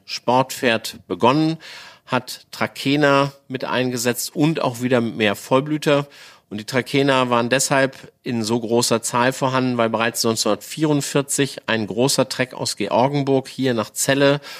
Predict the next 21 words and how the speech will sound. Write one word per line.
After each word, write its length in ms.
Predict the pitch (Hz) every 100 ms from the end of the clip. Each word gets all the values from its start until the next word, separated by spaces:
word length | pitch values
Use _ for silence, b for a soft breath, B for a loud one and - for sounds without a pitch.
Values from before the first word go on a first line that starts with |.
| B B
und 320 | - 147 151 -
auch 200 | 135 127
in 120 | -
unser 200 | 123 117
Hengstaufzuchtgestüt 1160 | 120 127 - - - - 120 - - - 113 107
nach 180 | 104
Hunsrück 360 | 131 151 - 147
gekommen 420 | 147 - 139 139
ist. 320 | 131 - - -
Die 80 | 107
Beschäler, 580 | 98 101 - 147 147 139
die 140 | 120
waren 180 | 113 117
hier 160 | 110 104
in 120 | 98
Celle 260 | - 143
untergestellt 760 | 139 143 139 135 - 131 127 127
und 300 | - 113 -
eine 320 | 107 107 101 B B B
Junghengstherde 1040 | - 120 135 139 120 - - 117 110 104 101 B B B _
wurde 420 | 104 107 101 98